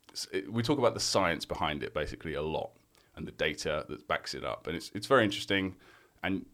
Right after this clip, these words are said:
at the very minimum, you'll learn a lot about language acquisition. So that's really cool. And the last thing,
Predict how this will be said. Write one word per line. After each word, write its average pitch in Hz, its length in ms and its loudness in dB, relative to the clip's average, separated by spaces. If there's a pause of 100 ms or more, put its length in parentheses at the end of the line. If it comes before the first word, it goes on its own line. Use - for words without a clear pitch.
at - 140 -4
the 95 80 -8
very 113 180 6
minimum, 104 540 6
you'll 87 260 2
learn 90 340 6
a 85 40 2
lot 87 260 4
about - 380 0 (280)
language 80 380 -2
acquisition. - 540 -6
So - 140 2
that's - 160 4
really 90 120 0
cool. - 200 -4 (1000)
And 104 280 8
the 113 40 6
last 165 220 10
thing, 120 320 4